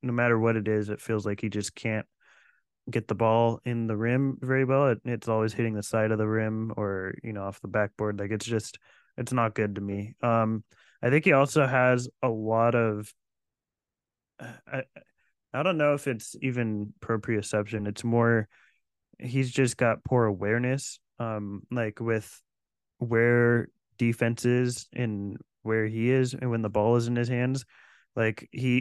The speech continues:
he seems to really struggle with how, um, to adjust with defenses and, and where,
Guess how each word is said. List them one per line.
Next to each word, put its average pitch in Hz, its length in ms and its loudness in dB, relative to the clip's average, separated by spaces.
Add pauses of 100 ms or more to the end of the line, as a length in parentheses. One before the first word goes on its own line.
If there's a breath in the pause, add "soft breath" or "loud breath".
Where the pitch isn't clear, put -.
he 127 160 0
seems 123 360 0
to 117 280 2
really 120 400 2
struggle 117 400 -2
with 110 180 -4
how, 113 480 2 (640 soft breath)
um, 104 540 -4 (360)
to 123 160 0
adjust 110 640 -2 (180)
with 117 320 -4
defenses 131 640 0
and, 113 160 -2
and 113 220 -2
where, 117 500 4